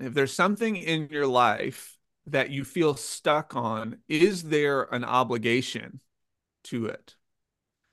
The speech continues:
An obligation is usually surrounded by expectation.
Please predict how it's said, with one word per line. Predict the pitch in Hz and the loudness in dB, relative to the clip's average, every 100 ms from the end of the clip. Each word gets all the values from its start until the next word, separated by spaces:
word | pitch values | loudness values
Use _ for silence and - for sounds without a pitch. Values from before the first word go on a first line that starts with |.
| _ _ _ _ _ - | _ _ _ _ _ -6
An | 147 | 2
obligation | 165 170 147 180 254 - 170 | 4 4 4 2 2 2 0
is | 139 120 | 0 -2
usually | 147 220 214 170 143 | 0 2 4 2 0
surrounded | - 139 147 214 196 135 | -2 0 4 4 4 4
by | 120 117 | 4 4
expectation. | 120 _ - - - - 95 - - | 2 _ -12 -10 -10 -10 -10 -10 -16